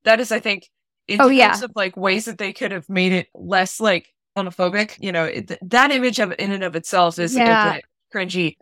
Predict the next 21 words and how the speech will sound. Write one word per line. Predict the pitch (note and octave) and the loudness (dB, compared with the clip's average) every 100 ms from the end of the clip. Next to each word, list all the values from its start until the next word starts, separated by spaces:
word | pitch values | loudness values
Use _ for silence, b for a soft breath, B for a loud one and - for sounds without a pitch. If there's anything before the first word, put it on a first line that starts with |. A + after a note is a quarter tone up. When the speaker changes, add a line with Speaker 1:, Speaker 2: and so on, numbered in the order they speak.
| B3+ | -6
Speaker 2:
They, | A#3 D#4 C#4 | 0 2 2
Speaker 1:
So | C4 - | -2 2
Speaker 2:
I | D#4 | 2
feel | - F4+ F4+ | 2 2 6
like | F4+ - | 6 4
the | C#4 | 2
problem | D4+ D4 C4 A#3+ | 4 4 6 4
here | A3+ A3 G#3+ | 4 0 -2
is | G#3 | -4
that | G#3+ G#3 | -6 -4
they | G#3+ | -2
tried | - G#3+ G#3 | 2 2 2
to | |
lionize | G#3 G#3 G3+ G3+ G3 G3+ | -2 0 -2 -4 -6 -6
this | F#3+ G3 | -10 -4
guy | F#3 E3 C#3+ G#3+ - | 0 0 0 -2 -8
to | A#3 | -12
begin | G3 G#3 | -6 2
Speaker 1:
Yes. | G3 C#3+ C#4+ - - | 4 4 2 -2 -10
Speaker 2:
with, | - | -2
and | A#3 G#3+ G#3+ | 0 2 0